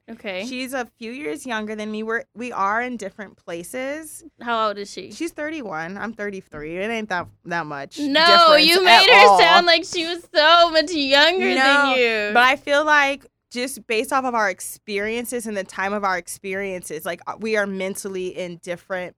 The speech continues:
Speaker 2: places, but we're able to, like, there's, like, a balance there.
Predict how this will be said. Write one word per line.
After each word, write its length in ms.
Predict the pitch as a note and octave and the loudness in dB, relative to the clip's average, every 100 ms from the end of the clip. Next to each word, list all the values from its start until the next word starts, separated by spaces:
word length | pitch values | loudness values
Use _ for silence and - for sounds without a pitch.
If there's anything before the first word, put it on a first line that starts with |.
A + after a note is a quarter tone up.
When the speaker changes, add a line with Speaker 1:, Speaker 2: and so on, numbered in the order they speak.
| _ | _
Speaker 2:
places, 600 | F#3+ F#3+ G#3+ C4 C#4 C4 | -8 -8 -6 -4 -4 -4
but 160 | A#3 | -4
we're 140 | G#3+ G3+ | -4 -4
able 360 | G3 G#3 A3 | -4 -4 -4
to, 120 | A3 G#3 | -4 -4
like, 360 | F#3 F3 F3 _ - | -4 -6 -10 _ -2
there's, 180 | A#3+ D4 | -2 0
like, 160 | F4 | 0
a 120 | F4+ | -2
balance 580 | C4+ F3 F3 F#3+ F#3+ - | -2 0 0 -2 -8 -10
there. 380 | F3 E3 D3+ | -8 -8 -8